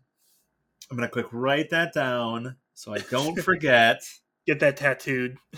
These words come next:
Speaker 1: Yeah, exactly. Um, uh, but the, the, the highlight of the game for me was being able to feel Petrol.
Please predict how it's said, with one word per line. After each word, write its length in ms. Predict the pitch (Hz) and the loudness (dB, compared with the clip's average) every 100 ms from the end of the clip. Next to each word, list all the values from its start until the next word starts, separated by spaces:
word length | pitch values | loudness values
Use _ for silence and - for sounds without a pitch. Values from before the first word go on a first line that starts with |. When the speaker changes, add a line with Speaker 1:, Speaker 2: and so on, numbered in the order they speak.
| - | -8
Speaker 1:
Yeah, 280 | 135 123 113 | 2 6 6
exactly. 680 | 110 107 - 117 - 101 104 _ _ _ _ _ _ _ _ _ _ | 2 -2 -2 -2 -2 -10 -10 _ _ _ _ _ _ _ _ _ _
Um, 480 | 139 127 117 104 104 _ _ _ _ _ _ - 139 | 2 4 4 2 -6 _ _ _ _ _ _ -8 0
uh, 280 | 127 123 117 | 6 6 4
but 180 | 139 135 | -2 2
the, 420 | 151 143 139 147 139 | 4 4 4 0 2
the, 140 | 147 | 2
the 180 | 139 147 | 6 4
highlight 480 | - 226 226 175 160 | 8 6 8 6 6
of 60 | |
the 80 | 143 | 2
game 300 | 131 117 113 | 0 0 -2
for 120 | - | -6
me 240 | 120 110 110 | -2 -2 0
was 240 | 117 - | -2 -2
being 320 | 131 135 151 | -2 0 0
able 220 | 131 127 | -2 -2
to 80 | 131 | -6
feel 420 | - - 113 110 | -8 -2 0 0
Petrol. 540 | 113 190 202 120 104 | 0 -2 0 -2 -4